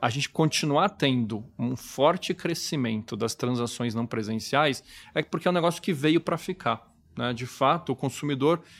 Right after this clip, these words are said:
se apropriou dessa facilidade em fazer compras de maneira não presencial, né? Então, isso é uma coisa super positiva. Sabendo que é uma compra segura, com uma credencial de pagamento que dá tranquilidade pra ele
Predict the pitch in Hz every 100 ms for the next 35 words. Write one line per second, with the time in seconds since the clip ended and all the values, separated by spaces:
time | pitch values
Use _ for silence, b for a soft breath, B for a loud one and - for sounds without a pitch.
0 | B - - 170 - 175 185 170 139 175
1 | 175 - 151 143 - 131 120 113 123 139
2 | 160 165 b b 139 - 139 139 - 135
3 | 135 139 143 127 143 135 123 131 135 135
4 | 131 139 131 131 - 104 104 _ _ 120
5 | 117 - 131 127 139 135 127 131 120 135
6 | 127 b b - - 143 147 151 139 139
7 | 120 110 - b - 160 165 170 165 151
8 | 135 127 120 117 - 196 151 156 165 160
9 | 160 b b - 135 139 135 127 143 127
10 | 131 - 123 117 139 135 135 139 143 160
11 | 151 151 160 156 151 139 127 131 120 135
12 | 120 139